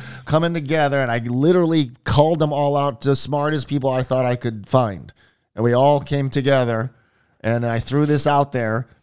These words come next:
and we started debating it. And I, I'm sorry, I just walked away going, "I guess, you know, I guess degrees don't necessarily mean smart."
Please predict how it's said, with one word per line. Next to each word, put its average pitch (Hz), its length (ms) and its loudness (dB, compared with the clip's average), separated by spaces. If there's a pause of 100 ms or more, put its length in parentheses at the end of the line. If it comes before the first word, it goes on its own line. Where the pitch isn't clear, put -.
(180)
and 117 80 2
we 127 60 6
started 139 240 2
debating 131 420 -2
it. 117 380 -6
And 123 240 -6
I, 127 240 -4
I'm 127 100 -6
sorry, 156 380 -2
I 135 80 -2
just 135 160 -4
walked 143 240 0
away 147 160 2
going, 147 260 0
"I 120 80 -8
guess, 160 400 -8
you 151 160 -2
know, 151 160 0
I 143 60 2
guess 135 200 2
degrees 131 460 0
don't 151 220 2
necessarily 151 480 4
mean 151 160 4
smart." 160 500 -6